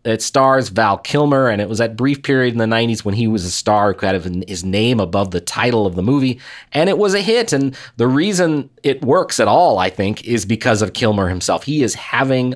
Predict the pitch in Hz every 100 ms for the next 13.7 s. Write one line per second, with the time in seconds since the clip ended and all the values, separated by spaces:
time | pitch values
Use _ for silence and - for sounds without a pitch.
0 | - - 107 101 95 101 117 117 85 71
1 | 76 110 104 101 104 - 87 104 98 90
2 | 87 98 92 - 147 135 - - 104 98
3 | 95 92 - - - - 127 135 117 117
4 | 110 101 95 92 - 113 110 110 104 98
5 | 87 87 104 95 90 - - _ - 135
6 | 110 95 87 101 90 - - - 113 -
7 | 165 - - 165 127 107 - - 160 120
8 | - 117 151 78 - 92 95 113 117 110
9 | 110 107 113 113 104 107 107 98 98 139
10 | 139 135 113 - 113 - - 135 131 107
11 | - 104 - 139 120 107 101 - 127 131
12 | 127 135 135 131 135 131 170 202 180 180
13 | 175 - 185 - - - -